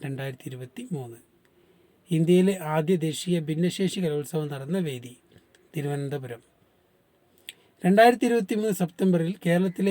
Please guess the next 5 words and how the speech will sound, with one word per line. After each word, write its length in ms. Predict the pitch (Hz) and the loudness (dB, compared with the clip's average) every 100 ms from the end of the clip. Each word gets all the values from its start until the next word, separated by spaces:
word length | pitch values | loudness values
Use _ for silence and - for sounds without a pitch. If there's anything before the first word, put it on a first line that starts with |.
| 175 | 0
ഏറ്റവും 300 | 156 202 208 | 0 0 2
വലിയ 140 | 185 180 151 | 4 2 2
ജില്ലയായി 440 | 151 175 165 156 147 | -2 2 2 2 -2
മാറിയത് 380 | 127 127 123 123 _ _ _ - | -6 -8 -10 -14 _ _ _ -12
ഇടുക്കി. 380 | 135 131 - 135 | -10 -10 -12 -14